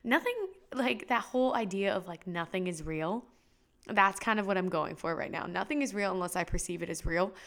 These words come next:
So everything works out for me. Everything's going to work out because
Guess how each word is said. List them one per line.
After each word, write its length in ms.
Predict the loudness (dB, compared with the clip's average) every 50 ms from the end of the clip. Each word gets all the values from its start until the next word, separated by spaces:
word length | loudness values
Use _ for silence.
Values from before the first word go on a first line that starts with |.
| -20 -18
So 440 | -12 -8 -4 -2 -2 -2 -2 -4 -4 -10 -18 -10 _ -2
everything 280 | -2 -2 0 -2 -2 -2
works 220 | -2 -4 -4 -4
out 140 | -4 -4 -4
for 100 | -8 -10
me. 240 | -10 -12 -12 -14 _ _ _ _ _
Everything's 340 | 0 0 2 0 0 -2 -4
going 140 | -4 -4 -4
to 60 | -2
work 200 | -4 -4 -6 -6
out 160 | -6 -8 -6
because 600 | -8 -10 -8 -4 -4 -4 -4 -4 -6 -8 -8 -10